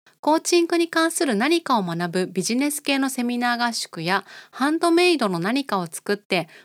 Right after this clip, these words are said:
マインドフルな何かを高めるセミナーなのです。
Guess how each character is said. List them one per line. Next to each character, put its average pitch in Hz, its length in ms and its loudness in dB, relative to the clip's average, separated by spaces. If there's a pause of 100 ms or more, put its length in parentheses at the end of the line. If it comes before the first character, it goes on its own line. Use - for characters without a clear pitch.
マ 247 160 2
イ 339 100 4
ン 349 60 2
ド 339 120 0
フ 226 160 -2
ル 196 100 0
な 190 260 0
何 202 240 -2
か 170 140 -6
を 156 60 -6
高 214 280 -4
め 302 120 4
る 302 100 6
セ 240 160 -4
ミ 208 120 0
ナ 202 140 2
ー - 20 0
な 196 140 0
の 175 140 -6
で 190 200 0
す。 - 160 -4